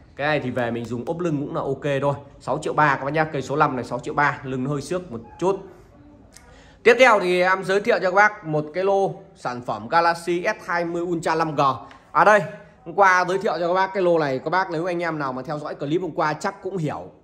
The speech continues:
Nó rất là nhiều luôn. Và hôm nay các bác nhìn này, sau một clip nó có đúng ba cây rồi các bác nhá. Còn đúng ba cây cuối cùng này thôi. Trong đó hai cây là hai cây mới luôn các bác nhá.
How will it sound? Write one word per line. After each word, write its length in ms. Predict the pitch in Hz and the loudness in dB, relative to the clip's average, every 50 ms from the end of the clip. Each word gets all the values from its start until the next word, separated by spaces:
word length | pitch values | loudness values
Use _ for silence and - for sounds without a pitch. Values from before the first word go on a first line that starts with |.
| _ _ _ - - - | _ _ _ -18 -6 0
Nó 140 | 156 180 190 | 0 2 2
rất 220 | 175 240 247 - | 2 2 2 4
là 180 | 190 175 156 151 | 4 4 4 4
nhiều 360 | 151 151 160 156 151 143 147 | 4 4 4 6 6 4 4
luôn. 280 | 156 170 170 165 151 147 | 2 2 2 0 0 -2
Và 100 | 143 143 | -2 -2
hôm 160 | 156 170 170 | -2 0 0
nay 160 | 170 160 151 | 0 0 2
các 80 | - 165 | 2 0
bác 200 | 175 175 175 165 | 0 0 0 -2
nhìn 180 | 147 131 110 | -2 -2 -2
này, 100 | 113 113 - - - _ - _ _ _ _ _ _ - | -6 -8 -10 -14 -20 _ -20 _ _ _ _ _ _ -4
sau 260 | - - 202 196 190 | 2 6 8 8 8
một 180 | 175 156 151 151 | 6 2 0 0
clip 280 | - 147 147 165 214 226 - - | 2 2 4 4 4 2 2 -2
nó 60 | 190 170 | -2 -2
có 80 | 170 | 0
đúng 240 | 156 151 156 220 220 | 0 0 0 2 4
ba 180 | 214 190 180 170 | 4 4 4 4
cây 260 | - 185 180 160 156 | 2 0 0 0 0
rồi 120 | 151 139 | -2 -4
các 60 | 139 | -4
bác 100 | 139 147 | -6 -4
nhá. 200 | 151 156 156 156 156 - - - - | -2 -2 -2 -4 -4 -8 -18 -14 -4
Còn 260 | - 151 151 151 147 143 | 0 0 2 2 0 -2
đúng 240 | 143 147 208 220 208 | -4 -4 -2 0 2
ba 160 | 196 180 165 | 4 4 2
cây 220 | 170 - 165 160 151 156 | 2 -2 -4 -4 -4 -4
cuối 160 | 170 196 190 - - | -4 -4 -4 -4 -2
cùng 240 | 208 196 165 147 135 | 0 0 2 0 -2
này 100 | 131 131 | -4 -4
thôi. 160 | 139 151 143 147 - - - - - _ _ _ _ _ - | -4 -4 -4 -6 -8 -20 -20 -20 -20 _ _ _ _ _ 0
Trong 200 | 220 220 202 190 | 0 2 4 4
đó 160 | 185 190 220 | 6 6 6
hai 200 | 226 233 233 226 | 6 4 4 2
cây 280 | - - 226 220 202 | 2 2 4 6 6
là 100 | 185 175 | 6 4
hai 140 | 175 185 190 | 4 2 2
cây 160 | 180 196 196 | 2 0 0
mới 260 | 190 185 185 202 247 311 | 2 2 2 2 2 4
luôn 320 | 311 285 254 214 190 185 | 4 4 4 4 2 0
các 40 | 190 | -2
bác 100 | 190 196 | -2 0
nhá. 180 | 202 196 196 | 0 -2 -2